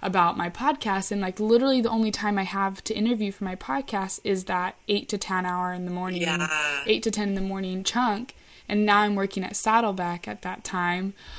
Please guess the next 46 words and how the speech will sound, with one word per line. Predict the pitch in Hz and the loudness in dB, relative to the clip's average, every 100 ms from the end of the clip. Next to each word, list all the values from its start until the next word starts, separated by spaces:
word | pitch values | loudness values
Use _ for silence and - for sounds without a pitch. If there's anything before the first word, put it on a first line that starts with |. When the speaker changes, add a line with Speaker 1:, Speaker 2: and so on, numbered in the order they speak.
| - | -14
Speaker 1:
So | - 277 | -2 4
I'm | 262 | 6
like, | 254 | 4
"Stephanie, | - 311 320 320 330 | 2 0 2 4 4
what | 320 247 311 | 4 2 4
are | 403 | 4
you | 359 240 | 4 4
doing?" | 202 247 233 165 165 196 | 4 4 4 0 -4 -2
What, | 220 - - | -2 -2 0
I | 233 | 6
mean, | 247 233 | 6 6
like, | 208 202 | 4 0
I'm | - 220 | 0 2
excited | 214 - - 240 269 262 | 2 0 2 4 4 2
to | 202 | 0
be | 190 | -2
doing | 180 196 214 | -2 0 0
all | 185 180 | 0 0
this | 180 170 | -2 -4
stuff, | - 180 170 - - - - - | -2 -2 -4 -10 -20 -20 -20 -10
but | - 202 | -2 2
I | 190 | 2
just, | 202 - | 0 0
it | 202 | -2
kinda | 208 214 | -2 0
hit | 190 220 | -2 -2
me | 196 | -4
last | 175 170 - | -4 -4 -4
night | 185 175 - | -2 -2 -2
of, | 165 165 - - - - | -8 -10 -16 -20 -20 -8
I'm | 202 196 | -2 0
saying | - 208 214 202 | 2 2 2 0
yes | 180 180 - | -2 -2 0
to | |
so | - - 180 | 0 0 0
many | 180 175 | -4 -6
things | 175 180 175 175 | -6 -6 -6 -4
that | 180 | -4
are | 170 170 | -4 -6
good, | 165 170 170 233 226 | -6 -4 -2 -2 -2
so, | - 196 180 175 - - - | 0 0 0 -4 -10 -20 -10
but | 185 | -6
I | |
have | 180 175 170 | -4 -4 -6
to | - | -8
keep, | 170 190 185 - | -8 -6 -8 -10